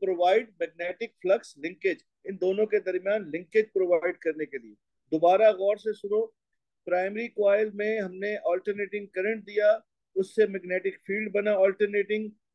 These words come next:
वो induce हो रहा है soft iron core के अंदर। अगर primary coil में magnetic field बढ़ेगा, secondary में भी बढ़ेगा, primary में अगर कम होगा, तो secondary में भी कम होगा। तो जो magnetic field का effect primary generate कर रहा है,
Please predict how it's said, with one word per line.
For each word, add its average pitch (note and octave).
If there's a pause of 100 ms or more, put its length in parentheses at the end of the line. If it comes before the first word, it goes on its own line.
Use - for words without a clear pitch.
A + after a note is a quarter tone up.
(120)
वो G#3+
induce G3+
हो G#3
रहा G#3
है G#3+
soft G3
iron F#3
core G#3+
के G#3+
अंदर। G#3 (340)
अगर G3+
primary G3+
coil G#3
में A3
magnetic F#3+
field G3+
बढ़ेगा, G#3 (160)
secondary F3
में G3+
भी G#3
बढ़ेगा, G3+ (320)
primary G3+
में G#3+
अगर G#3
कम G#3
होगा, G#3
तो G3+
secondary G3
में G3+
भी G3+
कम F3+
होगा। B2+ (360)
तो F#3+
जो A3
magnetic G3+
field G#3
का G#3+
effect G#3
primary G3
generate G#3
कर F#3+
रहा -
है, -